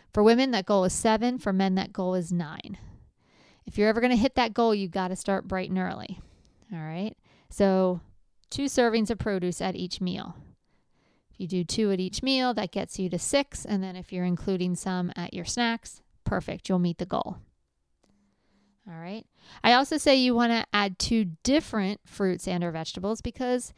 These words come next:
it's important to get a variety of nutrients. I guarantee you, if you eat carrots every day for a week, you're gonna get sick of carrots, and then you're not gonna wanna eat carrots anymore. So we wanna pick different foods so that we stay engaged and excited about the foods we're eating.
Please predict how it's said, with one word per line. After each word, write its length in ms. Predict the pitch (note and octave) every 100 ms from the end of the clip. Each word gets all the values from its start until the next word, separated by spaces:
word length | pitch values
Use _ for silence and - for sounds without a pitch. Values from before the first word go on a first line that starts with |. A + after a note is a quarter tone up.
| -
it's 140 | -
important 400 | C#4 C4 D4 C#4
to 60 | C#4
get 220 | C4 -
a 40 |
variety 500 | A3 G#3+ A3 A3+ A3+
of 60 | G#3+
nutrients. 720 | G3+ B3+ - - - - - - _ _ _ _ _ -
I 80 | G#3+
guarantee 500 | A#3+ B3 A#3+ D4 C#4+
you, 100 | G#3
if 180 | G3 -
you 120 | A3
eat 200 | - A3+
carrots 560 | - - A#3+ A#3 G3 - -
every 360 | G#3+ G#3 G#3+ A3+
day 600 | G3 B3 G#3 E3 E3+ G#3+ - - _ _ _ -
for 220 | A3 G#3+
a 100 | G3+
week, 320 | C4 B3 -
you're 60 | A3
gonna 160 | A#3
get 120 | A#3+
sick 300 | - - G3
of 140 | A3 -
carrots, 500 | - C#4+ - - -
and 100 | F#3+
then 80 | G3+
you're 120 | A3+
not 120 | B3
gonna 160 | C4+ C4
wanna 140 | C4+
eat 100 | C4+
carrots 360 | - C4+ C#4 C#4
anymore. 580 | C#4 C#4+ D#4+ A#3+ - - _ _ _ _ _ - _
So 160 | - A3
we 100 | A#3
wanna 220 | C4 D4
pick 360 | - C4+ G3 E3
different 400 | B3 - C4 A3
foods 380 | G3 F#3 F#3
so 140 | - G3
that 240 | F#3+ F#3
we 100 | G3+
stay 360 | G3 - G3 G3+
engaged 600 | G3+ F#3+ F#3 F#3 F#3+ - G3
and 100 | F#3
excited 480 | - - F#3+ F#3+
about 280 | F3+ F3 E3+
the 80 | E3+
foods 340 | - F3 D#3+
we're 100 | -
eating. 440 | - D3+ G3 -